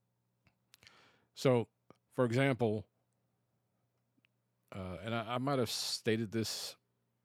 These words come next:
in one of my <laughs> episodes, but when I was a teenager, we were dri-, we were in Florida with my,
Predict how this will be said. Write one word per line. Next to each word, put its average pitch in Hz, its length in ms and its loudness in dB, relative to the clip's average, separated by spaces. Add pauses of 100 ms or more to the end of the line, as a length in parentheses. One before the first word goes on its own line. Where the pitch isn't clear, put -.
(260)
in 101 120 -6
one 107 140 -2
of 110 60 -4
my 107 180 0
<laughs> - 0 -
episodes, - 720 -2
but 95 180 0 (1500)
when 117 120 0
I 117 40 4
was 120 120 2
a 113 60 -2
teenager, 123 540 4
we 123 140 0
were 120 540 0 (260)
dri-, 127 320 0
we 120 120 -4
were 131 200 2
in 120 100 0
Florida 131 400 4
with 110 180 0
my, 107 220 -2